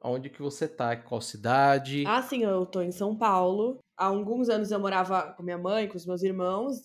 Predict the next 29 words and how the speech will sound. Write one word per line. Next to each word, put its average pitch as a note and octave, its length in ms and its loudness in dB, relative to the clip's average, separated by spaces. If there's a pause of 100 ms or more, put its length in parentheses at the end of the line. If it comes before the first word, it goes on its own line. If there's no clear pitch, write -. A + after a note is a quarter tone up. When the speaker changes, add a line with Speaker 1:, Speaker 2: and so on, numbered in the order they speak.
Speaker 2:
e G#3 140 0
eu G3 80 4
acho F#3 220 2
que G#3 100 -6
isso G3 180 -6
conta G3+ 380 2
muito G3 320 -2
quando F#3+ 120 -4
a - 20 -4
gente F#3 160 -4
fala F3 120 0
de E3+ 140 -8
trabalho E3+ 260 -2
remoto, E3+ 400 0
a - 40 -8
quantidade F3+ 500 -6
de - 80 -16
pessoas F3 380 -10
que F3 180 -14
tem, F3 320 2
principalmente F#3 500 0
em G3 60 0
quem F#3 220 -4
trabalha F3 260 -2
em E3+ 100 -6
casa, E3 400 -4
na E3 80 -14
sua E3+ 160 -12
casa. E3+ 480 -6